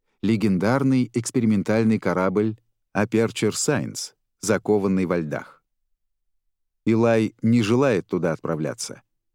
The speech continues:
Но Алекс будто в трансе повторяет фразу, которую прошептал ей Джимен. Ее отец чуть не падает в обморок,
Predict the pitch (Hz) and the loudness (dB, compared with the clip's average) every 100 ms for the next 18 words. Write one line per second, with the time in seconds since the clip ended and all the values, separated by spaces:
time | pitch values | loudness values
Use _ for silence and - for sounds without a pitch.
0 | _ _ _ - 95 107 139 160 147 - | _ _ _ -4 0 2 2 0 -2 -4
1 | 110 127 120 - 101 113 117 - 113 - | -4 -2 -2 -4 -2 0 0 -2 -4 -2
2 | 104 110 104 - 92 107 110 113 110 101 | 0 2 0 -2 -2 -2 -2 -4 -2 0
3 | 104 95 101 101 - 90 90 87 92 85 | 0 0 -2 -4 -4 -2 -2 0 -2 -2
4 | 85 113 110 65 - _ _ _ _ _ | -2 -2 -2 -6 -14 _ _ _ _ _
5 | _ _ _ _ _ - 110 107 113 98 | _ _ _ _ _ -2 0 2 4 2
6 | - 127 117 - - 104 110 104 104 101 | 2 0 0 -2 -2 -2 0 0 0 2
7 | 101 - 110 143 - 73 - - _ | 0 -2 0 0 0 -4 -6 -12 _